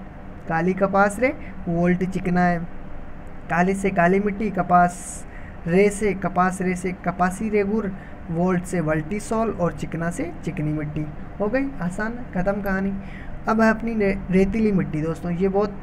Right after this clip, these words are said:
राजस्थान में सबसे ज़्यादा मात्रा इसी की मिट्टी की है। तो वो कौन, इसकी ट्रिक क्या है? रेतीली मिट्टी अत्यंत मोटे कण होते हैं दोस्तों, बालू, बलुई, रेतीली, लवणीय, अम्लीय, एरिडो, ये सब इसके उपनाम हैं, ठीक है। और राज्य में सर्वाधिक क्षेत्रफल इसी से घिरा हुआ है दोस्तों,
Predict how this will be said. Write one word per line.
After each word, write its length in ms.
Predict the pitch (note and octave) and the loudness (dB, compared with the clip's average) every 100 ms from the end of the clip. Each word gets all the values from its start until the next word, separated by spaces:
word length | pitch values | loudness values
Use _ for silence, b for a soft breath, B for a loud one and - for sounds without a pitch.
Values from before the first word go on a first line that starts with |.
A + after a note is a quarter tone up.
| - | 0
राजस्थान 360 | F3+ F#3 G3+ G#3 | 2 2 0 -2
में 80 | G3+ | -2
सबसे 260 | G3 G3 | -4 -2
ज़्यादा 220 | G3+ G3 | 2 4
मात्रा 300 | F#3+ E3+ F#3 F#3+ | 4 2 2 0
इसी 220 | F3+ G#3 | 0 -4
की 120 | G#3 | -2
मिट्टी 300 | G3+ F#3 F#3+ | -2 0 -2
की 160 | F3+ F3+ | 0 0
है। 140 | G3 - B B - | 0 -4 B B -4
तो 80 | G3+ | 0
वो 60 | G3+ | 0
कौन, 300 | F#3+ G3 G3 G3 - - F#3+ | 0 0 0 -4 -10 -8 -8
इसकी 200 | F#3+ G#3 | -4 -4
ट्रिक 280 | F#3+ G#3 - | -4 -4 0
क्या 140 | G#3 | 2
है? 180 | F3 G3 G3 - B B B B B F#3+ | 2 0 -6 -10 B B B B B -2
रेतीली 360 | F#3+ G3 G#3 | 0 2 2
मिट्टी 340 | G3+ F#3+ G3+ G3+ | 0 -2 0 0
अत्यंत 400 | G3 G3+ G3+ G3 | 0 -2 -2 2
मोटे 320 | F3 D#3+ F#3+ | 2 2 0
कण 180 | G3 G3 | 0 0
होते 240 | G3 G3+ | 0 -2
हैं 80 | G3 | 0
दोस्तों, 340 | G3 G3 G#3+ A3 F3+ | 0 -2 -4 -4 0
बालू, 360 | E3 E3+ F3 | 0 0 -2
बलुई, 380 | E3+ D#3+ E3 F3 | -2 -2 -2 -2
रेतीली, 440 | E3 D3+ D#3+ E3+ E3+ | -2 -4 -4 -2 -2
लवणीय, 420 | D#3 D#3+ E3+ F3 | -2 -2 -2 -2
अम्लीय, 440 | D#3 D#3+ F3 F#3+ F3+ | -2 -2 0 0 -2
एरिडो, 360 | D3+ D3+ D3+ D3 | -4 -4 -4 -4
ये 80 | G3 | -4
सब 200 | G3 G3 | -2 -2
इसके 280 | F3+ - A#3+ - | -4 -4 -6 -4
उपनाम 440 | F3 D3+ D3 C#3+ | -6 -2 -2 -2
हैं, 120 | C#3+ C#3+ B B B B B - - | -6 -10 B B B B B -10 -6
ठीक 160 | A3 | -2
है। 140 | B3+ B3+ - - - - F#3+ | -2 -4 -10 -12 -12 -6 -2
और 120 | F3+ | 0
राज्य 320 | F#3 F#3 G#3 | 2 0 0
में 120 | A3 | -4
सर्वाधिक 440 | G#3+ F#3+ F#3 F#3+ G#3 | -4 -4 -2 -2 -2
क्षेत्रफल 520 | G3+ F#3 G3+ G3 G3+ | -2 -2 -2 -4 -2
इसी 320 | G3+ F#3+ A3 G3+ | -2 -2 -4 -4
से 160 | G#3+ | -2
घिरा 240 | F3+ E3+ F3 | 0 2 2
हुआ 220 | F3+ F3+ | 2 2
है 60 | F3+ | 0
दोस्तों, 360 | F3+ F3+ G#3 | -2 -4 -8